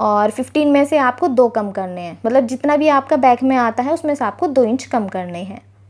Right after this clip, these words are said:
और फिर हाफ हाफ इंच हमारा यहाँ पर सिलाई में चला जाएगा, तो तीन इंच हमारे टोटल कम हो जाएंगे और ये परफेक्ट आपका साइज़ आएगा, आपको बिल्कुल भी टाइट या लूज़ नहीं होगी।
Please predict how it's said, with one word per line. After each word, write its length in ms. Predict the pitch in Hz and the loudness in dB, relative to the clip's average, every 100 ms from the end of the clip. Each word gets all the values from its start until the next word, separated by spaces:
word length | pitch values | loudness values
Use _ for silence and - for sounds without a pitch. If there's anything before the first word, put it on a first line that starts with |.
| _ _ _ _ _ _ _ - - _ _ | _ _ _ _ _ _ _ -20 -20 _ _
और 80 | 220 | -2
फिर 160 | 285 294 | 0 2
हाफ 240 | 262 262 | 2 2
हाफ 160 | 285 302 | 0 0
इंच 200 | 302 302 | -2 -2
हमारा 300 | 277 262 269 | 0 0 2
यहाँ 300 | 269 247 233 | 2 0 0
पर 60 | 285 | 0
सिलाई 300 | 285 254 226 | 2 0 2
में 120 | 262 | 0
चला 240 | 262 269 262 | 0 0 2
जाएगा, 380 | 269 277 311 | 2 0 -2
तो 120 | 330 370 | -4 -2
तीन 260 | 330 294 | 0 2
इंच 180 | 285 285 | 2 2
हमारे 280 | 262 240 349 | 0 0 2
टोटल 340 | 330 277 240 | 2 2 0
कम 180 | 233 220 | -2 -2
हो 140 | 220 | -2
जाएंगे 340 | 214 202 214 311 | -2 -2 0 2
और 100 | 359 | 2
ये 120 | 339 | 2
परफेक्ट 560 | 349 277 269 320 320 277 | 2 2 2 0 0 0
आपका 320 | 233 - 330 | 0 0 -2
साइज़ 320 | 339 233 220 | 0 0 0
आएगा, 280 | 208 185 185 | 0 -2 -4
आपको 180 | 196 262 | -4 -2
बिल्कुल 280 | 233 247 294 | -2 -2 0
भी 140 | 269 320 | 0 0
टाइट 380 | 269 247 285 | 2 2 2
या 120 | 320 269 | 2 2
लूज़ 340 | 226 247 311 | 2 0 0
नहीं 320 | 247 240 254 | 0 0 0
होगी। 380 | 247 196 170 165 | 0 -2 -6 -12